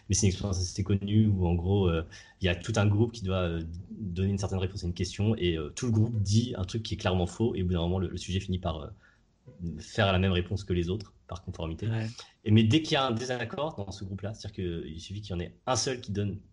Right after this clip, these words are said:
Speaker 1: une autre réponse, bah, tout à coup, euh, ça, ça suffit pour
Speaker 2: Ouais.
Speaker 1: faire, euh, changer.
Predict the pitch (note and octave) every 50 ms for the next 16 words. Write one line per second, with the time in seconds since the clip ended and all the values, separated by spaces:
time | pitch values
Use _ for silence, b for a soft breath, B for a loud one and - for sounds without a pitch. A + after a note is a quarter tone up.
0 | _ - A#2 A#2+ B2 A2+ - F#2 E2+ - A2 G#2+ - F2 D#2+ - - - - F2
1 | - - G#2 F#2 F2 - - - - G2+ - - F#2+ - A#2 A2+ A#2+ A#2 A2 G2
2 | F2+ E2+ E2+ D#2+ - - - - - F2 E2+